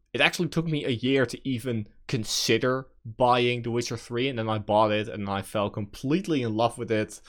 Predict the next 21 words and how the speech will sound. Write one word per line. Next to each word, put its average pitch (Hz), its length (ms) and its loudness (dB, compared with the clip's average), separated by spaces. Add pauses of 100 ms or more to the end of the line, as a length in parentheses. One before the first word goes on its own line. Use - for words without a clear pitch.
(300)
and 101 280 -2
now 101 140 0
I 95 100 2
think 101 240 -4
it's - 140 -8
the 101 40 -12
best 98 240 -4
game 92 180 -2
ever, 110 480 -4
and 92 140 -6
I've, - 320 -8 (400)
like, 90 220 -2 (160)
beaten 104 260 0
it, - 320 -8 (680)
um, 92 420 -2 (760)
how 90 60 -6
many 113 200 -8
times? 120 380 -10 (640)
Six - 320 -6
times? 139 380 -4 (240)
<laughs> 208 100 12